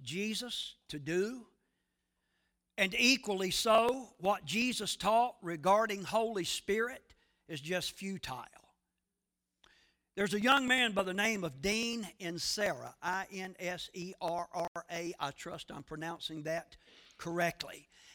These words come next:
And he has beaten me to the punch and authored a really thought-provoking book. I've been working on it in my mind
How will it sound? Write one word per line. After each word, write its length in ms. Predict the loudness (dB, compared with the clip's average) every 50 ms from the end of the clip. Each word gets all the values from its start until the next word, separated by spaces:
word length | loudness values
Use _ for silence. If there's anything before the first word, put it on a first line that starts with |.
| _ -8
And 160 | -6 -4 -4
he 180 | -4 -2 -2 -2
has 260 | -2 -4 -4 -6 -8
beaten 540 | -4 0 0 2 2 0 -2 -4 -4 -2 -2
me 380 | 0 0 -2 -2 -4 -6 -8 _
to 160 | -8 -6 -6
the 100 | -6 -6
punch 720 | -10 -10 -6 -4 -2 -2 -2 -4 -10 _ -8 -8 -8 -8 -10 -16 -20 -20 -20 -20 -12 -8
and 160 | -8 -8 -8 -4 0
authored 640 | 2 4 4 4 2 0 -2 -4 -4 -4 -6 -8 -10 -6
a 160 | -6 -4 -4
really 680 | -4 -6 -6 -2 0 2 2 2 0 -2 -4 -6 -8 -12 -18 -14 -8 -4
thought-provoking 1040 | 0 0 0 0 0 -4 _ -12 -10 -8 -4 -2 -2 -2 -2 -4 -6 -10 -8 -6 -4
book. 380 | -2 -2 -2 -2 -4 -10 -20 -20 _ _ _ -4 -2
I've 160 | -2 0 0
been 180 | 0 -2 0
working 360 | 0 0 0 0 -2 -4 -4 -2
on 140 | -2 -2 -2
it 120 | -2 -4
in 140 | -4 -4 -4
my 180 | -2 -2 -2 -2
mind 580 | -2 -4 -4 -2 -2 -4 -4 -4 -6 -8 -10